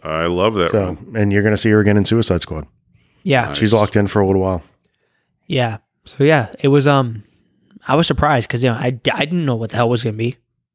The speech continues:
Speaker 3: I saw the trailer, I was like, "What the hell?" Like, I don't get it. And that's because the trailer was so fucking horrible.
Speaker 2: It'll be interesting to see where it ends up because it's made for vastly less money than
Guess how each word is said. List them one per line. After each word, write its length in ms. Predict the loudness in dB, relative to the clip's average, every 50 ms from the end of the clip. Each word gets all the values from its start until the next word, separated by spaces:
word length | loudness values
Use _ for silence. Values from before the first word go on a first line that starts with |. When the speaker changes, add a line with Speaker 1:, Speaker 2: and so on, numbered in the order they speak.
| _ -8
Speaker 3:
I 120 | -4 -2
saw 140 | 0 2 0 2
the 60 | 2
trailer, 100 | 0 0
I 20 |
was 60 | 0
like, 80 | 0 -2
"What 100 | -4 -2
the 80 | 0 2
hell?" 220 | 2 2 2 2
Like, 200 | 0 -4 -6 -6
I 80 | -4 -4
don't 140 | -2 -2 0
get 160 | 0 0 0
it. 180 | 0 -2 -6 -10 _ _ _ _
And 80 | -2 0
that's 100 | 0 0
because 220 | 0 0 0 0 -2
the 60 | 0 0
trailer 180 | 0 0 0
was 100 | 0 -2
so 60 | -4 -6
fucking 340 | -4 -4 -6 -4 -4 -4
horrible. 420 | -2 0 0 0 -2 -4 -6 -10 _ _ _ _ _ _ _ _ _ _ _ _ _ _ 0
Speaker 2:
It'll 180 | 2 4 4 4
be 120 | 4 4
interesting 420 | 4 4 2 0 0 0 0 0 0
to 60 | 0
see 140 | 2 2 2
where 320 | 2 2 4 4 4 4
it 60 | 2
ends 240 | 2 0 0 0 2
up 300 | 2 0 0 -2 _ _
because 240 | -6 -2 -2 0 0
it's 200 | 0 0 -2 -2
made 220 | 0 2 2 0 0
for 140 | -2 -4
vastly 560 | -4 -4 -4 -2 0 0 0 0 0 0 2 2
less 320 | 2 2 2 0 0 0
money 340 | 0 0 2 2 2 0 -2 -6 -6
than 200 | -6 -6 -4